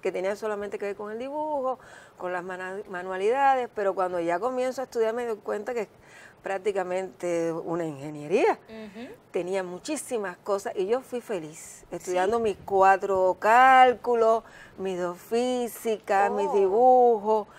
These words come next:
Speaker 1: Sí, sí, sí, yo, a mí me encanta, me, lo disfruto mucho, la computación, qué sé yo.
Speaker 2: ¿Y, y fuiste profesora por un,
Speaker 1: Profesora
Speaker 2: por un buen
Speaker 1: por seis
Speaker 2: tiempo?
Speaker 1: años, en nivel medio.
Speaker 2: Oh,
Speaker 1: De
Speaker 2: qué,
Speaker 1: séptimo, octavo y noveno
Speaker 2: qué
Speaker 1: grado. O sea,
Speaker 2: bien.
Speaker 1: estuve ahí vinculada con los adolescentes.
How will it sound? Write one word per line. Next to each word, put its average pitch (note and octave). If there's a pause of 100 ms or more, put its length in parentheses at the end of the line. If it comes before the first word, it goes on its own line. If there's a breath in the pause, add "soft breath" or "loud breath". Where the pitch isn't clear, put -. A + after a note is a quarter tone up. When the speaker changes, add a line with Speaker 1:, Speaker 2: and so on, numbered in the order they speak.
(320 loud breath)
Speaker 1:
Sí, -
sí, G3
sí, F3
yo, G3+
a G3
mí A#3+
me A#3
encanta, D#3
me, D#3+
lo E3+
disfruto G3+
mucho, D#3+
la D3+
computación, F3
qué -
sé G3
yo. C4
Speaker 2:
¿Y, B3
y A#3
fuiste A#3+
profesora A#3
por C4
un, B3+
Speaker 1:
Profesora F#3
Speaker 2:
por F3
un F#3
buen -
Speaker 1:
por F#3
seis F#3+
Speaker 2:
tiempo? F#3
Speaker 1:
años, F#3+ (520)
en F3+
nivel F3
medio. G3 (400)
Speaker 2:
Oh, C4
Speaker 1:
De F3+
Speaker 2:
qué, A#3
Speaker 1:
séptimo, G3
octavo E3+
y G#3+
noveno F3+
Speaker 2:
qué D3+
Speaker 1:
grado. -
O G#3+
sea, G#3
Speaker 2:
bien. F3+
Speaker 1:
estuve G#3
ahí G#3+
vinculada F#3+
con G3+
los F3+
adolescentes. D#3